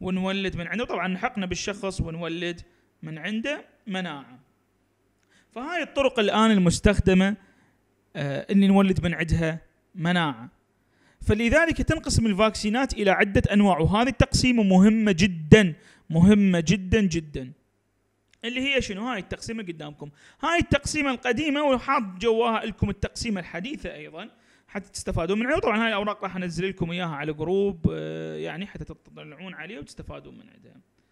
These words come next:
طيب. التقسيمة القديمة كانت ثلاث تقسيمات، اللي هي live attenuated vaccine،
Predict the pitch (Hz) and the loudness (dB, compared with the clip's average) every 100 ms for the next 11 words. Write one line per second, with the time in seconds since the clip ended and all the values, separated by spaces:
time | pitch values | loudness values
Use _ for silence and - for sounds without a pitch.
0 | _ _ _ _ _ _ _ _ _ _ | _ _ _ _ _ _ _ _ _ _
1 | _ _ _ _ _ _ _ _ _ _ | _ _ _ _ _ _ _ _ _ _
2 | _ _ _ _ _ _ _ _ _ _ | _ _ _ _ _ _ _ _ _ _
3 | _ _ _ _ _ _ 170 123 _ _ | _ _ _ _ _ _ -20 -20 _ _
4 | _ _ _ _ _ _ _ _ _ - | _ _ _ _ _ _ _ _ _ -14
5 | 226 - 277 - 330 320 277 240 214 226 | -12 -6 -6 -4 -6 -6 -6 -8 -6 -8
6 | 180 202 240 254 262 330 - 226 - - | -8 -10 -8 -8 -8 -12 -12 -12 -10 -12
7 | 156 127 117 _ _ _ _ _ _ 233 | -14 -18 -20 _ _ _ _ _ _ -12
8 | 247 262 262 165 131 - _ _ 185 240 | -8 -8 -8 -10 -14 -20 _ _ 4 6
9 | 311 320 - 247 269 262 254 254 247 220 | 8 8 8 6 0 2 2 2 0 -4
10 | 151 180 180 175 156 170 170 | -2 0 0 -2 -4 -4 -8